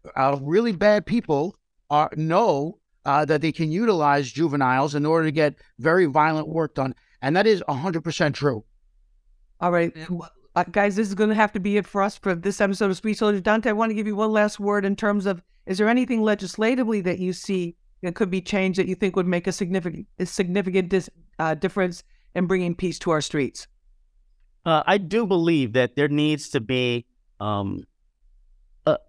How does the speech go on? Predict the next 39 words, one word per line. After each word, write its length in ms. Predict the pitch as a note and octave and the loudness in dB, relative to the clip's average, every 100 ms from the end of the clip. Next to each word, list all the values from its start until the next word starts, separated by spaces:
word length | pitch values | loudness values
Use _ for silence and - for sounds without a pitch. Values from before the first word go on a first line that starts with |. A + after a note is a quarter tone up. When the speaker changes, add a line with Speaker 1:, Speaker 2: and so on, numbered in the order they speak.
| - | -12
Speaker 3:
there 140 | D#3 F#3+ | 0 2
needs 260 | A3 B3+ | 2 0
to 80 | A#3 | -2
be 160 | F#3+ G3+ | 0 0
a 60 | |
push 540 | - - C#3+ G2+ - - _ _ _ _ _ _ | -2 0 0 0 -8 -20 _ _ _ _ _ _
to 120 | - | 0
incentivize 840 | D3+ - E3 E3+ D3+ C#3+ C#3+ C#3 | 0 0 0 2 4 2 2 0
people 520 | - D#3 - A#2+ A#2 A2+ _ _ _ _ _ _ _ | -4 -4 0 -2 -2 -6 _ _ _ _ _ _ _
to 420 | - D#3 C#3+ C#3 - _ _ _ | 0 2 2 -2 -8 _ _ _
turn 300 | - A3+ A#3 | -4 0 2
over 480 | G#3 G3+ B2+ A2 A2+ _ | 4 4 2 0 -2 _
the 100 | D3 | -4
bad 400 | C3 D3+ D#3+ D#3 | 0 2 2 0
people 300 | - E3+ C#3 | -2 -2 0
in 80 | C3 | 2
our 120 | B2 | 2
communities. 600 | A#2 A2+ G#2+ F#2 D2+ _ _ _ _ _ _ _ - | 0 -6 -6 -8 -14 _ _ _ _ _ _ _ 2
I 140 | F3 | 2
know 200 | G#3+ G#3+ | 4 2
that 280 | F#3+ D3 C3+ | 2 -2 0
there 140 | E3+ | 2
was 140 | E3+ D#3+ | 4 0
this 160 | D#3+ | -2
no 180 | - F3 | 2 2
snitching 400 | E3+ E3+ D#3+ D#3+ | 2 -2 0 -4
culture, 420 | - D#3 D#3 D3 | 0 -2 0 0
and 240 | C#3 B2+ C3+ | 0 0 0
I, 40 | |
we 100 | C3+ | -2
talked 320 | C3+ E3+ D#3+ | -2 0 0
about 160 | D3+ D3+ | 2 0
this 140 | D3+ | 0
for 160 | - E3+ | 2 0
a 20 | |
bit 300 | D3+ F3+ F3+ | 2 2 2
during 200 | D#3+ E3 | 0 0
this 140 | D#3 D3+ | 0 0
segment, 420 | E3+ E3+ E3 | 0 0 -2